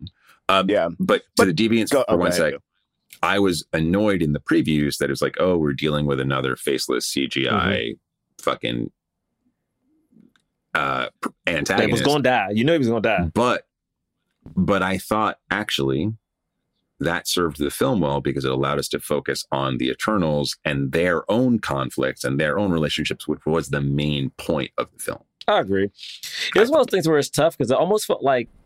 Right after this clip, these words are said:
Speaker 3: I know I'm complaining about, like, it's not the action, but it almost felt like this movie didn't need action <laughs> to me at a certain point 'cause it felt so, like, like, when we got to the end, I was like, "Did we need this?" Like, I was like, "Do we, did we need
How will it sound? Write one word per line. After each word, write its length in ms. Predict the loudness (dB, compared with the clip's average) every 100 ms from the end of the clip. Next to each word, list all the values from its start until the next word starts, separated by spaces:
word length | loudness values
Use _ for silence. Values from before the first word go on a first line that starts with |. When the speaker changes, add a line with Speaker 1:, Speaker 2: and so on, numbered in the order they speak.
| _ _ -14 -12 -8 -2 -2 -2 -6 -2
Speaker 3:
I 60 | 2
know 100 | 2
I'm 40 |
complaining 340 | 2 2 2 4
about, 300 | 4 4 2
like, 180 | 0 0
it's 120 | 2
not 160 | 2 2
the 140 | 2
action, 380 | 2 0 -2 -4 -6 -20 -2
but 80 | 4
it 40 |
almost 220 | 4 4 2
felt 80 |
like 60 | 2
this 80 | 4
movie 160 | 2
didn't 360 | 2 2 2 2
need 260 | 2 2 2
action 340 | 2 2 2
<laughs> 20 | 2
to 140 | 4
me 240 | 4 2 4
at 120 | 4
a 80 | 6
certain 220 | 4 2
point 220 | 2 2 2
'cause 80 |
it 120 | 0 4
felt 240 | 2 2
so, 360 | -2 2 4 4
like, 500 | 4 4 4 2 -2 -14 _ _ -4 2
like, 100 | 4
when 60 |
we 100 | 6
got 160 | 4 4
to 80 | 2
the 160 | 0 2
end, 260 | 2 4
I 60 | 2
was 100 | 2
like, 100 | 0
"Did 120 | 0
we 160 | 2 2
need 420 | 4 4 2 0 -2 0
this?" 380 | 4 4 2 -2 -4 -10 -20 _ _ _ _ _
Like, 160 | 4
I 80 | 6
was 100 | 4
like, 140 | 4 4
"Do 100 | 2
we, 100 | 2
did 120 | 2 2
we 120 | 2
need 580 | 4 4 4 4 2